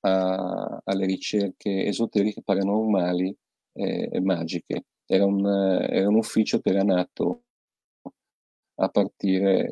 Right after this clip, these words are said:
dal millenovecentoquarantadue. Si parla che, mm, diciamo, ci sono voci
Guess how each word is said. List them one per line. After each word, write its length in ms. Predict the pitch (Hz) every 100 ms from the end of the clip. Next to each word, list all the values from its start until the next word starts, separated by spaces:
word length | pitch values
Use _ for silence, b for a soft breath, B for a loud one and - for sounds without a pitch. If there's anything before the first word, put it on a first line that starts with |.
| -
dal 160 | 92 95
millenovecentoquarantadue. 1200 | 95 98 92 - 90 90 90 87 - 85 90 87 - B B
Si 200 | - 131
parla 420 | - 127 127 135 127
che, 320 | 123 107 - _ 120
mm, 240 | 101 95
diciamo, 300 | 92 - 107
ci 120 | -
sono 220 | - 123 120
voci 500 | 110 101 - 107